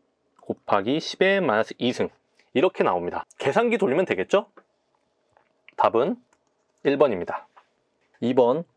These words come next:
정상 전류계. 틀린 것은 일 번하고 이 번하고 삼 번하고 다 맞는 복이에요.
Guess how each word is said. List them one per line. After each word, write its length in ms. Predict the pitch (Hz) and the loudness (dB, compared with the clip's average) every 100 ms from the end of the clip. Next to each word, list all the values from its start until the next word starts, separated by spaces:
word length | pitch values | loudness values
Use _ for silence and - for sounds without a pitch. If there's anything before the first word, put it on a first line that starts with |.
| _ _ | _ _
정상 520 | - 143 160 170 190 175 | -4 -2 0 0 0 0
전류계. 560 | 117 110 104 90 110 - _ _ _ _ _ _ - | 0 0 0 0 0 -6 _ _ _ _ _ _ -8
틀린 240 | 170 165 | -2 0
것은 240 | 160 147 175 _ _ _ _ | 2 0 -6 _ _ _ _
일 200 | 208 254 | 0 4
번하고 400 | 247 233 214 214 | 4 4 2 2
이 100 | 151 | 2
번하고 300 | 123 147 151 | 2 4 4
삼 160 | 156 202 | 2 0
번하고 240 | 190 185 | 2 2
다 160 | - 185 | 2 0
맞는 400 | - 101 185 208 | 0 -2 0 0
복이에요. 420 | 107 87 87 82 | -2 0 -2 -2